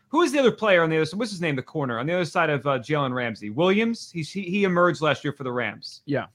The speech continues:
Speaker 1: The other corner. So, like, we're having, we have a defensive coach with a history of taking kind of a, a guy out of nowhere, and, and he became a star in his own right. Asante Samuel, second round pick, corner, gonna start on a good defense with some good pass rushers. I can see it.
Speaker 2: Thirty-three? That's pretty good.
Speaker 1: Pretty good.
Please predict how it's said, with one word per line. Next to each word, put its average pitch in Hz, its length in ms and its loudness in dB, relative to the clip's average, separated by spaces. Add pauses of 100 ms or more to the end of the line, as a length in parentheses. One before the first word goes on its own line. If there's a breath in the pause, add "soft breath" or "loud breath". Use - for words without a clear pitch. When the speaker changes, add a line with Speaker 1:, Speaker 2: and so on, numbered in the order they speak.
Speaker 1:
The 185 80 0
other 175 180 4
corner. 147 400 -4 (240)
So, 196 120 0
like, 196 140 6
we're 202 160 4
having, 233 240 4
we 214 60 4
have 214 80 4
a 165 40 -10
defensive 214 480 0
coach 185 380 2
with 165 160 -2
a 151 80 2
history 160 600 -2
of 143 160 -6
taking 165 440 -2 (280)
kind 180 160 0
of 151 80 0
a, 151 100 4
a 151 100 0
guy 170 220 6
out 175 120 6
of 151 100 4
nowhere, 151 680 4
and, 147 280 0
and 160 120 0
he 294 120 8
became 175 300 2
a 151 40 0
star 151 300 2
in 147 60 2
his 135 140 0
own 175 200 2
right. 113 240 -2
Asante 185 440 0
Samuel, 190 360 -2
second 185 300 -2
round 175 220 2
pick, 202 340 -4 (260)
corner, 208 580 0 (180)
gonna 175 140 0
start 190 220 2
on 180 120 4
a 156 40 4
good 170 220 4
defense 202 580 0
with 156 100 -2
some 151 160 -2
good 175 200 2
pass 185 320 2
rushers. 214 280 -2
I 190 80 4
can 208 100 12
see 269 180 10
it. - 20 8
Speaker 2:
Thirty-three? 196 560 2
That's 214 180 0
pretty 214 220 -2
good. 160 320 2 (100)
Speaker 1:
Pretty 190 200 2
good. 247 340 6